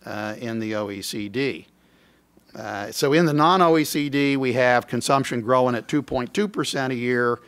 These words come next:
and about a one percent growth rate, uh, for natural gas, uh, in, uh, the O E C D countries.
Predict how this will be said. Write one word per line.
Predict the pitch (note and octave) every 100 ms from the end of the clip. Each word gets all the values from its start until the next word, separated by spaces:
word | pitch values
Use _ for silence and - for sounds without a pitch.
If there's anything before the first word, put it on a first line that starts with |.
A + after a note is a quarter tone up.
| _ _ -
and | A2+ A2+
about | A#2 A#2
a | A2
one | B2+ E3+
percent | - C3+ - B2 -
growth | A#2 A#2+ -
rate, | A2+ G#2+ A2+ _ -
uh, | G2+ G#2+ G2
for | B2
natural | A2 A2 - -
gas, | A#2 G#2 G2+ - - _ _ _ _ -
uh, | F#2 F#2+ -
in, | B2+ A#2+ A#2 A2 G#2+ -
uh, | A2 G#2+ G#2
the | G#2+ G#2
O | A#2+ A2+
E | G#2+
C | G#2 A#2+ G#2
D | A2
countries. | - A2 G#2+ - E2+ -